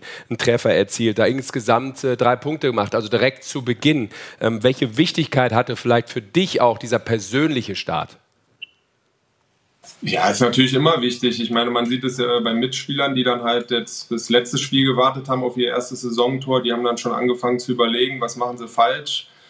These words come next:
Speaker 2: Und von daher ist es immer gut, früh sein Törchen zu bekommen oder auch mal ein, äh, eine Vorlage.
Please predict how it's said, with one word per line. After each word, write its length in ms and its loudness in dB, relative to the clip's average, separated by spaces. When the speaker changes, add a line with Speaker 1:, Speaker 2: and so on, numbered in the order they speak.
Speaker 2:
Und 360 0
von 140 0
daher 180 4
ist 100 -4
es 80 -8
immer 260 2
gut, 480 -4
früh 480 -2
sein 260 0
Törchen 380 0
zu 100 -6
bekommen 480 0
oder 140 2
auch 180 -2
mal 180 2
ein, 220 -2
äh, 20 -2
eine 540 -4
Vorlage. 640 0